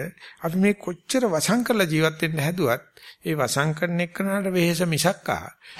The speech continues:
මේක මේ විදියෙන් දකින්න කෙනාට එහෙම නැත්නම් මේක දැක ගැනීම සඳහා මේ ඥා-,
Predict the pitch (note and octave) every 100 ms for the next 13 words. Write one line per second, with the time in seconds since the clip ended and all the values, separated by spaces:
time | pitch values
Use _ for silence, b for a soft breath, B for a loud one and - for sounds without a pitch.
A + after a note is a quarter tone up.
0 | - D#3+ F3 F#3 C#3 C#3+ F3 G3 F#3+ A#3
1 | A3+ E3+ C#3+ B2+ A2 G#2+ F#2+ G#2 A2 B2
2 | B2 A#2 B2 A#2 B2+ C3 A2 A2 D3+ D#3+
3 | D#3+ F3 E3 E3+ E3+ D3+ D#3 A#2 - B
4 | B B B B - A2 G#2 G#2 A#2 A#2+
5 | C3